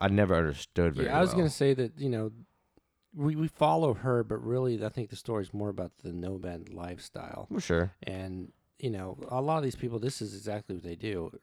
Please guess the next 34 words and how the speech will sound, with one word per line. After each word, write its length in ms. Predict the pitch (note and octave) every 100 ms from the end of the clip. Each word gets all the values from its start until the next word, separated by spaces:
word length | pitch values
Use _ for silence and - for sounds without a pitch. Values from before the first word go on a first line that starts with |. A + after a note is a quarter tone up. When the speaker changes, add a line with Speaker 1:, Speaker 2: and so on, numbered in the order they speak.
| -
Speaker 2:
You 100 | G2+
know, 140 | F#2+
they, 220 | F2+ F#2+ - _ _ -
they 80 | A2+
move 220 | B2+ C3+
around 320 | B2+ G#2+ G#2
from 180 | G2 G#2
season 380 | - A2+ A2 G#2+
to 80 | G2+
season. 520 | - G#2 G2+ G#2 G#2 - _ _ _
Uh, 240 | G#2 F#2+ F#2 _
every, 340 | A#2+ B2 B2+ C3
every 180 | C3
year 180 | B2 A#2+
she 140 | - A2
goes 140 | F#2+
back 240 | G2 F#2 -
to 80 | F#2
Amazon 420 | F2+ E2+ F#2+ F#2+
because 340 | F#2+ F#2+ E2+
they're 160 | - F2+
hiring 460 | G#2 A2+ G#2+ F#2+ F#2+
at 100 | -
Christmas. 500 | C#3+ - - - A#2
You 60 | G2+
know, 200 | E2+ - _ - -
that's 220 | A2+ -
the 100 | G#2
time 240 | - A2+ G#2+
to 60 |
get 140 | G2+ -
the 80 |
jobs 420 | F#2 A#2+ C3 A#2 -
'cause, 300 | G2 F2+